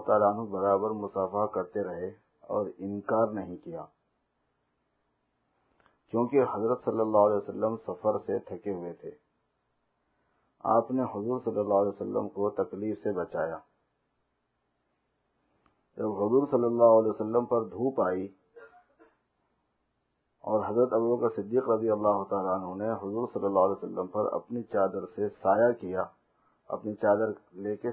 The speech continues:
سایہ کر کے کھڑے ہو گئے، تب لوگ سمجھے کہ حضور صلی اللہ علیہ وسلم یہ ہیں۔ حضرت، یہ ہے خدمت کا طریقہ۔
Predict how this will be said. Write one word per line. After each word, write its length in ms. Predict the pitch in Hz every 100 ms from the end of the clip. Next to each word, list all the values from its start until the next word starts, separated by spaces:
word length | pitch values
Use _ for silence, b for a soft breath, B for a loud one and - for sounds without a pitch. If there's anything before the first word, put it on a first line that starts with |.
| -
سایہ 220 | 95 101
کر 180 | 98 -
کے 140 | 90
کھڑے 220 | - 104
ہو 140 | 104 104
گئے، 100 | 98 _ _ _ _ _ _ _ _ _ _ _ _ _ _ _ -
تب 120 | 135 139 - _ _ -
لوگ 280 | 107 120 135 -
سمجھے 360 | 104 98 113
کہ 100 | 120
حضور 420 | 123 95 92 - -
صلی 100 | 101
اللہ 160 | 101 95
علیہ 200 | 95 104
وسلم 240 | 104 104
یہ 180 | 90 101
ہیں۔ 160 | 87 - _ _ _ _ _ _ _ _ _ _ _ _ _ _ _ _ _ _ _ _ _ _ _ _ _ _ _ _ _ _ _ _ _ _ _ -
حضرت، 340 | 101 117 135 131
یہ 260 | 98 110
ہے 180 | 110 113
خدمت 440 | - 104 104 101
کا 120 | - 120
طریقہ۔ 540 | 101 90 90 104 92